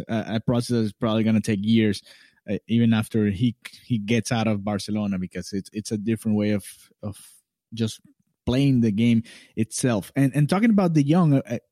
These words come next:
we have to also mention that this season he's also been playing two, three, or four times as a s-, center defender, which is something we never saw before, and we didn't know that he,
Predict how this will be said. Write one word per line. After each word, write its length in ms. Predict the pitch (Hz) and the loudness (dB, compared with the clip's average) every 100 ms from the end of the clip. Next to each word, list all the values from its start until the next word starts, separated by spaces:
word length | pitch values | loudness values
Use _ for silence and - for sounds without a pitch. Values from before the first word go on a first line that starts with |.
| - - _ | -20 -20 _
we 160 | 127 120 | -2 0
have 220 | 156 - | 0 2
to 160 | 175 | 2
also 280 | 151 151 - | 4 2 0
mention 440 | 127 143 156 120 110 | 2 2 2 2 2
that 180 | 110 101 - - | 2 -2 -6 0
this 240 | 143 220 | 2 2
season 460 | - 127 101 101 92 | 0 0 2 0 0
he's 240 | 98 107 | -2 0
also 240 | 131 165 156 | 0 0 0
been 240 | 143 131 | 0 0
playing 440 | 131 135 135 131 120 - - _ _ - | 0 2 2 2 -2 -10 -20 _ _ 0
two, 240 | 135 147 | 4 4
three, 240 | - 139 | 4 4
or 100 | 139 | 4
four 260 | 117 131 131 | 2 0 -2
times 380 | - 127 127 117 117 | 0 0 0 0 -2
as 160 | 113 | -2
a 40 | 104 | -4
s-, 440 | - - - - - | -6 -12 -14 -16 -16
center 500 | - 123 151 185 113 | -6 0 2 2 -2
defender, 520 | 87 - 139 170 107 | -4 -2 2 4 2
which 200 | 98 - | 0 -2
is 120 | 117 | -4
something 400 | - 131 135 123 | -2 -2 0 2
we 100 | 117 117 | 2 4
never 360 | 110 120 139 | 4 4 2
saw 240 | 127 - 123 | 0 -2 -2
before, 380 | 110 - 131 120 | -2 -2 0 2
and 180 | 101 98 | 2 2
we 140 | 101 | 2
didn't 240 | 113 113 | 2 4
know 200 | 107 110 | 4 4
that 160 | 104 92 | 2 0
he, 300 | 85 - - | -4 -18 -20